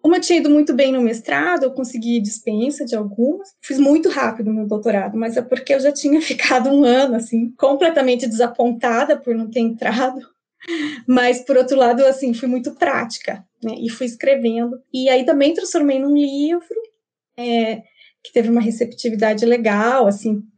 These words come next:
por ser inusitado, por ser novidade mesmo, não tinha nenhum livro sobre isso. E aí, com isso, eu me reconciliei com o direito internacional privado e, desde então, a,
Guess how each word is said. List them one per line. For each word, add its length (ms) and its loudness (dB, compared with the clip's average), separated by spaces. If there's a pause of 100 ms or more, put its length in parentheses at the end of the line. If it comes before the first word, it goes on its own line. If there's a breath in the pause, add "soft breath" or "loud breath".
por 100 0
ser 200 0
inusitado, 1000 2
por 140 -6
ser 500 -4
novidade 600 0
mesmo, 340 -2
não 100 -4
tinha 380 -6
nenhum 260 -2
livro 280 -2
sobre 340 -6
isso. 380 -10
E 80 2
aí, 140 2
com 120 2
isso, 240 0
eu 160 4
me 80 4
reconciliei 720 2
com 160 0
o 60 2
direito 320 0
internacional 680 0
privado 600 -4
e, 180 2
desde 300 0
então, 320 0
a, 180 -4